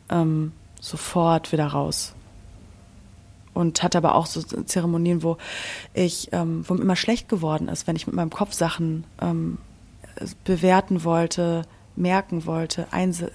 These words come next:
ein-, einsortieren wollte, da ist mir mal kotzübel geworden.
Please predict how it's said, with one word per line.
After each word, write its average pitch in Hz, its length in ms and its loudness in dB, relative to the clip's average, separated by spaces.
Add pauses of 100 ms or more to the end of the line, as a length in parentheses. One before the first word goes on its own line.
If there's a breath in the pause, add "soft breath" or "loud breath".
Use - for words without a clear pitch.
ein-, 185 340 0
einsortieren 175 680 4
wollte, 165 320 2 (340 loud breath)
da - 80 -12
ist - 100 -4
mir 170 60 2
mal 165 100 0
kotzübel 202 480 0
geworden. 151 440 -2